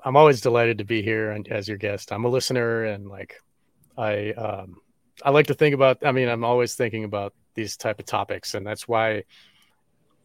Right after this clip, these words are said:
I mean, I, I fit fourteen episodes. <laughs> Like, I'm always thinking about the same idea. We're on the same,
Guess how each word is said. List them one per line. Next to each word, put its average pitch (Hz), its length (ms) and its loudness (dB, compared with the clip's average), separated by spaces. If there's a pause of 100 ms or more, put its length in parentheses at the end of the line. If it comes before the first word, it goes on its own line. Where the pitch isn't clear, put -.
(120)
I 113 120 -4
mean, 107 280 -4
I, 107 360 -2
I 104 40 -4
fit 135 300 -2 (160)
fourteen 131 680 -2
episodes. 131 680 2 (180)
<laughs> - 200 -16
Like, 120 180 2
I'm 117 320 -4
always 123 300 4
thinking 131 220 0
about 117 180 -2
the - 60 -14
same 127 280 0
idea. 117 340 -2
We're 104 180 -6
on 104 80 -8
the 98 60 -12
same, 104 440 -10